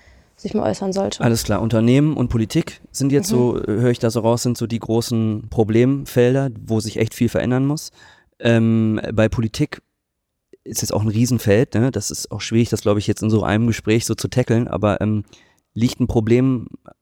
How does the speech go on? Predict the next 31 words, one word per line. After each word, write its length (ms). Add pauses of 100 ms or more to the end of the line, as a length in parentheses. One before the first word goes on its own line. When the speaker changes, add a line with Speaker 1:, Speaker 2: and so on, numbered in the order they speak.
(340)
Speaker 2:
also 100
wir 60
haben 60
ja 60
momentan 300
die 60
GroKo, 580
ist 240
das 160
ein 100
Problem? 540 (480)
Ähm, 420
Speaker 1:
Ja. 180
Speaker 2:
weil 280
das 340
dadurch 320
halt 240
also 160
viele 260
Dinge 240
auch 120
gar 100
nicht 160
durchkommen, 320
dass 140
man 100
sich 100
nicht 180
einigt? 420
Oder, 320
oder 240